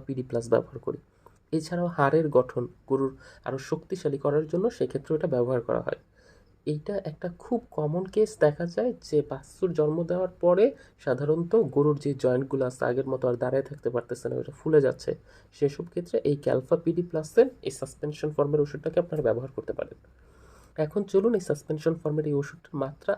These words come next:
আর প্রয়োগ বিধি সম্পর্কে জেনে নেওয়া যাক। বাছুর, ছাগল বা ভেড়া, এদের ক্ষেত্রে আমরা বিশ থেকে পঁচিশ মিলিলিটার দিনে দুইবার ব্যবহার করি। বডি ওয়েট এখানে দরকার নেই। বিশ থেকে পঁচিশ মিলিলিটার খাওয়াই দিবেন বাছুরকে দিনে দুইবার। আর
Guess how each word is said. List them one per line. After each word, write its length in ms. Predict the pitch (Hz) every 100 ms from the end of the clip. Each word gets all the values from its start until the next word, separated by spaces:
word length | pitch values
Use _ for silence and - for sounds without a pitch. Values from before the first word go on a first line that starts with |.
| 151
আর 80 | 151
প্রয়োগ 180 | 170 175 151
বিধি 160 | 143 147
সম্পর্কে 320 | 135 147 170 170
জেনে 180 | 139 120
নেওয়া 140 | 107 -
যাক। 140 | - _ _ _ - - - 131
বাছুর, 400 | 143 147 - 220 214 -
ছাগল 300 | 156 160 170
বা 80 | 156 143
ভেড়া, 240 | 131 123 - - -
এদের 180 | 160 202 -
ক্ষেত্রে 260 | 196 - 190
আমরা 160 | 170 202 175
বিশ 120 | 147 -
থেকে 140 | 165 175 175
পঁচিশ 260 | 190 233 -
মিলিলিটার 460 | 180 185 190 240 269 202 135
দিনে 180 | 156 165 151
দুইবার 260 | 175 170 -
ব্যবহার 260 | 110 127 127
করি। 120 | - - _ _ _ _ -
বডি 260 | 165 175 170
ওয়েট 160 | 147 135
এখানে 180 | - 131
দরকার 220 | - - -
নেই। 100 | - - - _ _ -
বিশ 240 | 131 147 147 -
থেকে 180 | 175 254 262
পঁচিশ 260 | 175 202 -
মিলিলিটার 460 | 185 190 190 190 226
খাওয়াই 240 | - 180 190
দিবেন 200 | 208 320 339
বাছুরকে 560 | 156 151 - 190 190 294 359 - - _ 143
দিনে 260 | 151 147 131
দুইবার। 260 | 131 - - _ _ - - -
আর 80 | 180